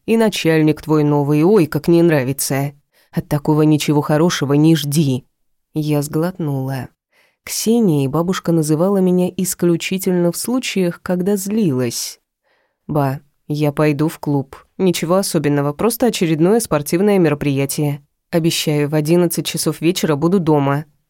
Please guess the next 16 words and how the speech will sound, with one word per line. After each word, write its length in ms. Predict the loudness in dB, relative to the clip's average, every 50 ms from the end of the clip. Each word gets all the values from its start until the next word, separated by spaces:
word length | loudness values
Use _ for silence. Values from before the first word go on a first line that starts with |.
| _ _ -10
В 140 | -6 -4 -2
десять, 460 | 0 2 4 4 4 2 2 0 -2
чтоб 220 | -2 -2 -2 -2 0
было. 460 | 0 0 2 2 2 0 0 -2 -4 _ _ _ _
И 80 | 4 4
не 180 | 6 6 6 4
вздумай 400 | 2 2 4 4 4 4 4 2
там 240 | 2 2 2 2
пить 240 | 2 0 -2 -2 -2
с 80 | 0 2
ними. 480 | 2 2 4 4 2 2 0 -2 -6 _ _
Еще 380 | -8 -4 -4 -2 -2 -2 -4 -2
подсыплют 580 | -4 -4 -2 0 0 0 0 0 -2 -2 -2
чего 260 | -4 -4 -4 -2 -2
в 60 | 0 0
напиток". 580 | 0 0 0 -4 -6 -6 -6 -8 -8 -12 -18